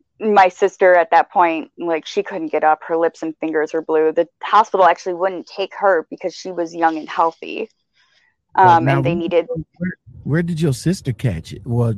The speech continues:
Speaker 2: what, she caught it from her
Speaker 1: Probably my
Speaker 2: father?
Speaker 1: dad, yeah, 'cause we all lived together in the same house, so,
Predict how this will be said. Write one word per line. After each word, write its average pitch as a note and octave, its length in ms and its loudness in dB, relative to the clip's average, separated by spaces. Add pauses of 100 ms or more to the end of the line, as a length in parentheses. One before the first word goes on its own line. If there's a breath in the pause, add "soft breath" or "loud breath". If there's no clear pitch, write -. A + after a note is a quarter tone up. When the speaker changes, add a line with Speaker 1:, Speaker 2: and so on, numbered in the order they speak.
Speaker 2:
what, A#2+ 240 -2
she - 120 -10
caught A#2+ 220 -4
it A2+ 40 -10
from - 140 -2
her C4 80 6
Speaker 1:
Probably F#3 200 -2
my G#3+ 140 6
Speaker 2:
father? D#3 60 -2
Speaker 1:
dad, E3+ 360 4 (340)
yeah, - 300 -2 (440)
'cause G#3 160 -4
we C4+ 120 4
all B3 140 8
lived G3+ 160 0
together E3 260 2
in D#3 100 -6
the E3 60 -8
same - 220 -10
house, - 340 -2
so, - 440 -2